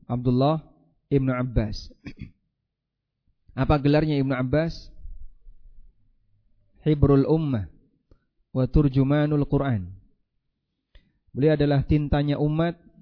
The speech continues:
karena beliau seperti ensiklopedi bagi para sahabat, ensiklopedi bagi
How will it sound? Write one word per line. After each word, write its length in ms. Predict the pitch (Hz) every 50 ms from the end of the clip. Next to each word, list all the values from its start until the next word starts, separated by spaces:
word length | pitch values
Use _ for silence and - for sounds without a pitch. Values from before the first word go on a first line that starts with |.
| - - - - _ _ _ _ _ _ _ - - _
karena 320 | - 135 127 131 135 135 135
beliau 320 | 127 131 135 151 151 139
seperti 560 | - 156 127 143 139 - 147 143 143 139 - - -
ensiklopedi 1200 | 143 143 143 - 151 143 - 156 151 143 - 165 156 147 120 120 156 156 165 170 170 170 175 - - - _ _ _ _ _ _ _ _ _ _ _ _ _ _ _
bagi 320 | - - 123 131 127 131 147 139
para 240 | 147 139 135 135 127
sahabat, 480 | - 139 139 139 135 127 131 147 156 160 - - - _ _ _ _ _
ensiklopedi 720 | 143 139 131 - 143 - 151 147 139 135 143 139 135 143
bagi 260 | 143 135 135 127 135